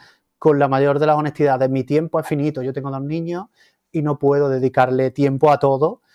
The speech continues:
ni a hacer contenido para TikTok, ni para Instagram. Desconozco mucho qué tráfico pudiera traer, no lo tengo muy claro, que te pueda generar mucho tráfico directo, ¿vale? Y a mí lo que me interesa ahora es generar tráfico directo,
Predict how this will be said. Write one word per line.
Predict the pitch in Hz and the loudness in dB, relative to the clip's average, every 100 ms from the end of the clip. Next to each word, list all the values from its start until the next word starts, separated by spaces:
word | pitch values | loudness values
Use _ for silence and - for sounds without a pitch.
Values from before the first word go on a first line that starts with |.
| _ _ | _ _
ni | 139 139 135 | -8 -4 0
a | 127 | 0
hacer | 117 139 131 | 0 -2 0
contenido | 139 135 135 | -2 0 0
para | 135 135 | 0 0
TikTok, | 147 - 151 - | -2 -4 -6 -6
ni | 147 | -6
para | 131 127 | -4 -4
Instagram. | 135 - 131 139 | -4 -2 -2 -4
Desconozco | 139 131 127 - 135 - | -8 -8 -6 -6 -8 -6
mucho | 147 147 151 | -6 -4 -4
qué | 143 | -4
tráfico | 131 - 135 | -6 -10 -14
pudiera | - 131 139 | -8 -4 -2
traer, | 127 131 147 175 - | 0 0 0 -2 -6
no | 143 160 170 | -4 0 2
lo | 165 | 2
tengo | 151 139 | 0 -2
muy | 131 131 | -4 -6
claro, | 139 131 180 | -4 -4 -4
que | 165 | -6
te | 139 | -4
pueda | 143 139 | -2 -2
generar | 135 131 135 | -4 -4 -2
mucho | 143 143 139 | -4 -6 -4
tráfico | 147 135 139 127 | -2 -2 -4 -4
directo, | 131 123 _ - _ _ _ - | -4 -6 _ -20 _ _ _ -6
¿vale? | 131 | -4
Y | 151 | -2
a | |
mí | 131 | -2
lo | 139 | -4
que | |
me | 131 | -4
interesa | 131 131 120 | -6 -6 -6
ahora | 123 123 | -4 -6
es | - | -8
generar | 123 123 123 | -8 -8 -8
tráfico | 131 139 123 | -12 -14 -10
directo, | 127 123 - | -10 -10 -14